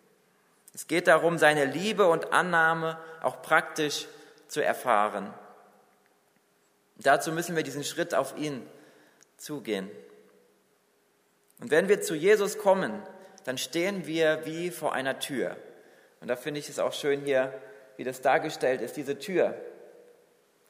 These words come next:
die da geöffnet ist. Es ist eine Tür, bei der wir wissen, sie ist nicht verschlossen. Es ist eine geöffnete Tür. Nur wir müssen sie aufmachen. Wir müssen hindurchgehen,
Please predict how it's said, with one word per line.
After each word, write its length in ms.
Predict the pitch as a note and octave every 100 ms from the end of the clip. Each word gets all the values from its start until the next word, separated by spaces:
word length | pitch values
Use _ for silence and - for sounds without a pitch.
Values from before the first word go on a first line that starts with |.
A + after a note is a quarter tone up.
| _ _ _ _ _
die 120 | C3
da 220 | B2+ B2+
geöffnet 680 | C3 C#3 - - A#2+ G#2+ - - -
ist. 400 | G#2 - - - -
Es 120 | A#2+
ist 360 | - G#3+ - -
eine 280 | D3 D3+
Tür, 420 | - G#3+ A3 A3+ A3+ - - -
bei 120 | C3+
der 200 | B2 D#3
wir 160 | D3 C#3
wissen, 440 | F#3+ G3 G3 F#3+ -
sie 120 | C#3+
ist 140 | B2 D3
nicht 220 | D#3+ -
verschlossen. 520 | C3+ - G#2 - - - - _ _ _ _ _
Es 80 | -
ist 120 | C3
eine 180 | C3+ B2
geöffnete 600 | A#2 - C3 A#2+ G#2+ G#2+
Tür. 300 | - A#2 G2+ - -
Nur 120 | C#3+
wir 80 | D3+
müssen 360 | D#3 E3+ F#3+ F3
sie 200 | D3+ -
aufmachen. 520 | E3+ G3 - F#2 - - - - _ -
Wir 80 | C3
müssen 240 | D3 C#3
hindurchgehen, 640 | C#3 B2+ D3 C#3+ - -